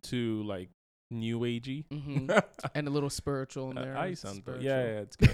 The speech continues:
Speaker 2: <laughs>
Speaker 1: So, yeah, good for them. You know, they, they had the resources to, you know, uh, bring forth a child in that manner. And that's, listen, if you have it, you could tap into it. Absolutely do it.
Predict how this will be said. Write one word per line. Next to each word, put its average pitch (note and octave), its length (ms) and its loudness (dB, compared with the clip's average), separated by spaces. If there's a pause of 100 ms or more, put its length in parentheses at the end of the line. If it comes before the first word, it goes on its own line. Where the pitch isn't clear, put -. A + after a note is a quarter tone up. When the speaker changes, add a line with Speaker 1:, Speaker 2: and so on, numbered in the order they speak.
Speaker 2:
<laughs> G#3+ 120 0
Speaker 1:
So, C#3 100 4
yeah, G#3 180 8
good G3 220 8
for A#3+ 120 2
them. F#3 320 6
You F3 120 6
know, D3+ 120 10
they, C#3+ 200 6
they C#3+ 180 2
had D3 300 6
the D3 80 4
resources C#3 800 2
to, - 160 -4
you B2 360 2
know, G#2+ 400 0 (360)
uh, G#2 340 -2 (220)
bring B2+ 160 -2
forth B2+ 280 2
a B2 60 0
child A2+ 340 0
in A#2+ 100 -4
that A#2 140 -2
manner. A2 380 -2
And C3 140 -4
that's, A2 280 -2
listen, C#3 320 -4
if G#2+ 140 -10
you A#2 80 -2
have A2+ 240 0
it, F3+ 80 0
you A#2 140 -4
could A#2 140 -4
tap A2 220 -2
into C#3+ 300 -4
it. D3 80 -6
Absolutely A2 540 -6
do D3+ 260 -2
it. F3 160 -2